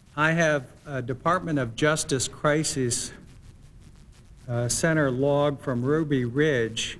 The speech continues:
eight months before the Waco disaster, that shows that the Department of Justice, and, uh, this is a copy of it, and I'll submit it for the record, uh, and it,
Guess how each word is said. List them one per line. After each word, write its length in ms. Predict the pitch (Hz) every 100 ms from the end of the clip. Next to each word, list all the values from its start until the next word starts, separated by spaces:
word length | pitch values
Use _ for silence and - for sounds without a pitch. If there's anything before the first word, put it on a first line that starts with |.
| -
eight 240 | 151 147
months 280 | 147 143 131
before 440 | - 123 - 139
the 100 | 123
Waco 460 | 113 139 147 139 120
disaster, 760 | 117 110 123 120 123 - 120 110 - - - - -
that 140 | 143 135
shows 380 | 185 175 170
that 160 | 151 131
the 80 | 135
Department 520 | 120 120 160 160 147
of 120 | 120
Justice, 720 | 120 143 147 - 131 127 - - - - - - - -
and, 300 | 135 131 123
uh, 220 | 131 127 123 -
this 220 | 156 -
is 120 | 120
a 80 | 127
copy 360 | 151 139 135
of 100 | 120
it, 120 | 117 117
and 80 |
I'll 260 | 123 123 117
submit 360 | - 123 131 123
it 120 | -
for 120 | 131
the 100 | 113
record, 480 | 110 117 135 117 113 - - - - - -
uh, 300 | 131 127 123 123 -
and 160 | 151
it, 120 | 135